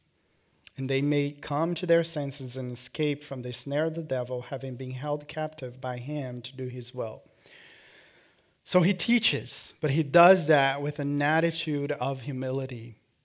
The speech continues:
an attitude that he too struggles with sin. Might not be tempted in the ways that he might be instructing the person, but he does that with a spirit of humility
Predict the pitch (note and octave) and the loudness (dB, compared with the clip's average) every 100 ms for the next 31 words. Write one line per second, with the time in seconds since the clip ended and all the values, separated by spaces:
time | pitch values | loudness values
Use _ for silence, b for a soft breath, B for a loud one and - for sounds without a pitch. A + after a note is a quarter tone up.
0 | _ C#3 C#3 D3 D3 D3 D3 C#3+ C#3 C3+ | _ -6 2 2 2 0 -2 0 0 0
1 | A#2+ E3 - G#3 A#3+ - C#3 B2 A#2+ B2 | -2 -4 0 0 0 -2 -4 -4 -6 -8
2 | - - B2 B2 D3 D3 _ _ _ b | -10 -10 -8 -6 -8 -10 _ _ _ b
3 | b b b b _ C#3 D3+ C#3+ C#3 C3 | b b b b _ 0 2 2 0 -4
4 | D3+ D#3+ D#3+ C#3 C3+ B2 C3 D3+ C#3+ C3+ | -2 0 0 0 -2 -2 2 2 2 -2
5 | C3 C3+ C3 B2 A#2+ A2+ - D3+ D#3+ - | -4 -4 -4 -4 -8 -8 0 0 0 -6
6 | C3+ B2+ B2+ - D#3 E3 - C3 B2 C#3+ | -8 -8 -12 -8 -6 -4 -6 -8 -4 -4
7 | - - D#3 D3 D3+ C#3 C#3+ C3+ - B | -6 -6 -2 2 0 0 -2 -2 -6 B
8 | B B B B B B - C3 D3 - | B B B B B B -12 -6 -6 -6
9 | - C#3 C3+ C3+ C3+ C3+ D#3+ E3 B2+ A2 | -6 -4 -4 -6 -6 -4 -4 -4 -6 -10